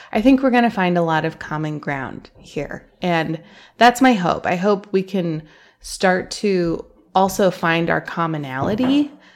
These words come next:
um, with those who maybe even don't agree with my perspective on a lot of things. But ultimately, after fourteen years of being married,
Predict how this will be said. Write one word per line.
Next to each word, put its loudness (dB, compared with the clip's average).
um, -8
with -4
those 0
who -2
maybe 2
even 0
don't -2
agree -2
with 0
my 2
perspective -2
on -2
a -2
lot -2
of -8
things. -4
But -4
ultimately, 0
after 2
fourteen 2
years 4
of 0
being 2
married, 0